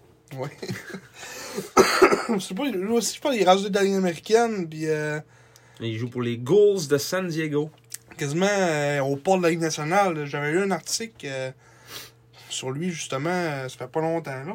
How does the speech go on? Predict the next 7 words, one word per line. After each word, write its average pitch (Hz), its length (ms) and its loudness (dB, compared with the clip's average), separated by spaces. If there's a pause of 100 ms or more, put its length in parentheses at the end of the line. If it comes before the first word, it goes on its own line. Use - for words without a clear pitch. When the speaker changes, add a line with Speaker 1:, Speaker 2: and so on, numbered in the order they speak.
(160)
Speaker 1:
Euh, 135 320 -10 (1300)
Speaker 2:
Un 113 160 -4
Speaker 1:
il 110 40 -2
Speaker 2:
joueur 151 460 2
Speaker 1:
cogne 196 240 4
aux 196 120 4
portes. - 340 -4